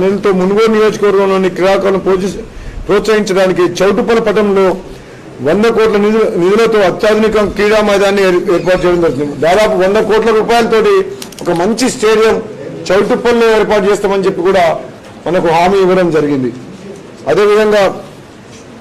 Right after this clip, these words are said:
పీఎం ఫసల్ బీమా యోజన పథకం, పంట బీమా, వ్యవసాయానికి చేయూత అనే రెండు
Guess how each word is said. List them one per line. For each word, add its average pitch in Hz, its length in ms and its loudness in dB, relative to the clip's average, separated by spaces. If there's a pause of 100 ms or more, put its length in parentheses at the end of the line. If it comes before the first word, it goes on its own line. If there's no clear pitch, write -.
(260)
పీఎం 226 340 2
ఫసల్ 214 360 2
బీమా 220 240 2 (120)
యోజన 208 300 2
పథకం, 180 300 0 (1400)
పంట 185 220 0 (100)
బీమా, 214 260 2 (140)
వ్యవసాయానికి 208 640 2
చేయూత 196 280 2 (120)
అనే 190 180 0 (460)
రెండు 190 220 0